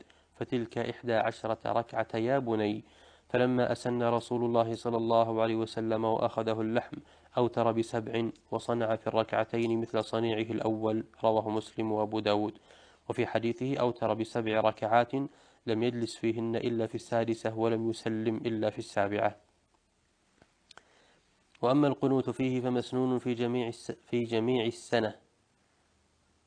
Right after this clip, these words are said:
وعنه: "لا يقنت إلا في النصف الأخير من رمضان"، لأن أبيا كان يفعل ذلك حين يصلي التراويح. وعن أحمد ما يدل على رجوعه.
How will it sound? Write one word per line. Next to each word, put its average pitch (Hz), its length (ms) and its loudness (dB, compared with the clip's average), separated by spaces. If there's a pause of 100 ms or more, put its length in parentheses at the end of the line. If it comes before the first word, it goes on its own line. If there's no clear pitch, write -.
(800)
وعنه: 120 440 6
"لا 120 160 6
يقنت 127 360 0
إلا 120 500 2
في 117 140 -4
النصف 113 420 -4
الأخير 117 540 0
من 117 120 -2
رمضان"، 110 480 4 (1300)
لأن 123 580 2 (200)
أبيا 120 600 2 (1900)
كان 123 200 6
يفعل 120 380 4
ذلك 120 340 4
حين 117 240 0
يصلي 117 420 0
التراويح. 113 640 2
وعن 117 260 0
أحمد 120 340 -2
ما 113 200 0
يدل 113 360 -2
على 110 240 2
رجوعه. 110 640 -2